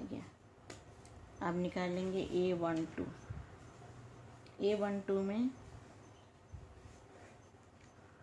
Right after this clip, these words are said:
ये हो जाएगा माइन-, देखो इनको जोड़ के अपने लिख रही सीधा माइनस वन की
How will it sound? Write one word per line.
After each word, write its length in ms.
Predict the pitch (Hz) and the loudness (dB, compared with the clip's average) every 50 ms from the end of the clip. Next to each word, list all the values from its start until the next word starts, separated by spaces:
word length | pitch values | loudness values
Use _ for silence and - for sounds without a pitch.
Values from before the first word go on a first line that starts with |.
| - - - - - - - - - - - - - - - - | -20 -20 -20 -20 -18 -18 -18 -20 -20 -20 -20 -20 -20 -10 -2 4
ये 120 | 175 185 | 6 6
हो 80 | 190 190 | 6 8
जाएगा 300 | 190 196 196 196 202 196 | 8 6 6 6 6 6
माइन-, 540 | 196 185 180 180 180 180 180 - - - 190 | 6 6 4 4 4 4 2 0 0 0 0
देखो 280 | 180 190 185 - 196 | 4 4 4 4 4
इनको 480 | 190 - - 185 185 185 185 180 - 190 | 2 2 4 4 4 4 4 6 6 4
जोड़ 240 | 185 - 185 185 175 | 6 8 6 6 6
के 100 | 175 190 | 4 2
अपने 200 | 190 180 196 196 | 4 4 4 4
लिख 180 | 185 190 190 202 | 4 2 2 2
रही 100 | 202 196 | 2 0
सीधा 340 | 190 - 185 165 - 175 175 | 0 2 0 2 2 2 2
माइनस 500 | 170 170 175 170 170 175 175 180 175 - 165 | 2 2 2 2 2 2 2 0 0 0 0
वन 220 | 165 170 165 165 - - | 0 0 0 0 0 0
की 100 | 170 | 0